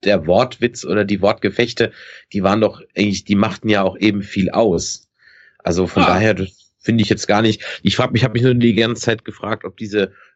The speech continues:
Speaker 1: ähm, schlechten Höhlenkulissen Absicht waren, auch als Hommage an die alten mit
Speaker 2: Ja.
Speaker 1: diesem Gold-, Goldglitter drauf,
Speaker 2: Ja.
Speaker 1: ja. Und
Speaker 2: Ja.
Speaker 1: ob ihnen da das Budget ausgegangen ist, das war,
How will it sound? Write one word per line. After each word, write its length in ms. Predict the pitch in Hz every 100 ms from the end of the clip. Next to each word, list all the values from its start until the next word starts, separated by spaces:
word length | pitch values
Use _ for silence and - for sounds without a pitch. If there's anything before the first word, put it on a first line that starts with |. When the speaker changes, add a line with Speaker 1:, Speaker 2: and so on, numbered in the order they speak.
| -
Speaker 1:
ähm, 360 | 95 95 - _
schlechten 600 | - 123 - 117 113 110 _ _ -
Höhlenkulissen 840 | 120 143 139 107 - 101 104 110 -
Absicht 520 | - - 147 139 -
waren, 280 | 139 156 139
auch 220 | 110 -
als 220 | 123 -
Hommage 440 | 135 110 120 123 123
an 100 | 120
die 140 | 117 -
alten 260 | 123 123
mit 120 | 107
Speaker 2:
Ja. 80 | 139
Speaker 1:
diesem 140 | 143 113
Gold-, 340 | 104 151 - -
Goldglitter 640 | 117 151 - 113 107 104 101
drauf, 380 | 101 90 110
Speaker 2:
Ja. 200 | 156 165
Speaker 1:
ja. 160 | 147 127 - - - _ _
Und 200 | - 143
Speaker 2:
Ja. 140 | 165
Speaker 1:
ob 200 | 131 -
ihnen 140 | - 127
da 140 | 131
das 220 | 117 127
Budget 300 | - 120 147
ausgegangen 680 | 147 117 110 104 - 107 98
ist, 180 | 113 -
das 160 | 127 -
war, 200 | 110